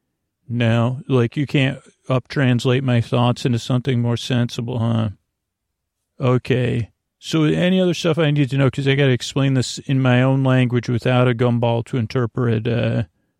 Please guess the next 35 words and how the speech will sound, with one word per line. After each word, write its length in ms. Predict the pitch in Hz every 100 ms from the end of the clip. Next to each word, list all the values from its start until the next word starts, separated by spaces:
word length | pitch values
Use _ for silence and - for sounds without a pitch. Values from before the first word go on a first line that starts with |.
| _ _ _ _
to 140 | - 113
Lady 380 | 117 120 120
Witchbeard 520 | 113 117 - 123 113 113
and 160 | 113
Don 300 | 120 117 110
Danko. 420 | 110 117 120 123
You 140 | 117 117
could 140 | 127
see 160 | - 156
'em 120 | 131
up 160 | 120 -
there, 200 | 123 117
huh? 260 | 123 123 113
They, 200 | 120 120
they 300 | 131 127 123
look 300 | 123 120 -
pretty 220 | 135 117
cool, 420 | - 135 120 113
huh? 340 | 117 117 117 120 - _ _ _ _ _ _ _ _ _ _ _
Okay, 300 | 127 113 131
so 260 | 127 147 135
no, 240 | 123 123
that's 240 | 117 127 -
all 160 | 139
I 80 | 127
need 220 | 127 127
to 140 | - 139
know? 380 | 135 135 143 135 _ _ -
Okay. 680 | 147 - 120 117 131 107 _ _ _ _ -
All 80 | 165
right, 160 | 143
thank 240 | 156 156 165
you 60 |
so 240 | - 160 156
much. 500 | 165 117 - -